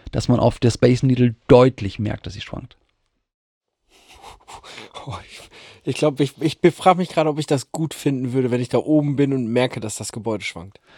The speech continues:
Speaker 1: Wenn du die Konstruktion vorher gesehen hast, fühlst du dich auf jeden Fall komplett sicher, weil du weißt, dass das Ganze so ausgelegt ist, dass das schwanken soll. Wenn das Ding schwankt, ist es gut. Wenn es stehen bleibt, musst du dir Sorgen machen. Ähm, Lego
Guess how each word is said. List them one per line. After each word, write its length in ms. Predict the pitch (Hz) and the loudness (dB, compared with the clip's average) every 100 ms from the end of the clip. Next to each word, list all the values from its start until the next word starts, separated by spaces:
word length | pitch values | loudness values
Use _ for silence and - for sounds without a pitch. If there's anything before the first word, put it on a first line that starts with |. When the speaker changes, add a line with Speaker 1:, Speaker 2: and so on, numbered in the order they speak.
| - - _ - - | -20 -20 _ -20 -2
Speaker 1:
Wenn 180 | 131 165 | 4 6
du 80 | |
die 80 | 151 | 6
Konstruktion 540 | - 190 - - 202 202 | 2 0 -2 -2 0 4
vorher 200 | 160 143 | 4 4
gesehen 280 | 131 139 | 4 2
hast, 100 | 147 | 2
fühlst 260 | - 156 147 | 0 -2 0
du 60 | 147 | -2
dich 140 | 143 | 0
auf 80 | 143 | 0
jeden 100 | 147 | 0
Fall 120 | 151 | 0
komplett 360 | 147 135 139 120 | 0 0 0 0
sicher, 320 | 147 151 123 | 0 2 4
weil 100 | 117 | 4
du 120 | 117 | 4
weißt, 240 | 117 127 | 4 4
dass 80 | 131 | -2
das 100 | 123 | -2
Ganze 260 | 127 127 127 | 0 0 0
so 140 | 120 | 2
ausgelegt 560 | - 131 - 120 120 - | 2 0 2 2 2 0
ist, 220 | 120 - | -6 -4
dass 100 | 117 | -4
das 140 | 120 | -2
schwanken 340 | - 127 143 127 | 0 0 0 2
soll. 220 | 123 107 | 2 2
Wenn 80 | 110 | 0
das 140 | 113 | 0
Ding 140 | 143 139 | 4 2
schwankt, 360 | - 147 151 | 4 2 2
ist 80 | 139 | 0
es 140 | 135 - | -4 -4
gut. 160 | 135 | -4
Wenn 80 | 110 | -2
es 60 | - | 2
stehen 200 | 139 139 | 4 4
bleibt, 180 | 127 | 4
musst 140 | 120 - | 0 0
du 60 | |
dir 80 | 110 | 0
Sorgen 240 | 110 104 95 | 0 -2 -4
machen. 160 | 104 - - - - - - - - - - - - - | -6 -12 -20 -20 -20 -20 -20 -20 -12 -10 -12 -18 -20 0
Ähm, 1040 | 143 143 143 147 143 143 143 139 151 147 135 _ _ _ _ _ _ _ - | 4 6 6 4 4 4 2 2 0 -4 -12 _ _ _ _ _ _ _ 2
Lego 520 | 143 226 196 113 101 | 6 8 6 2 -4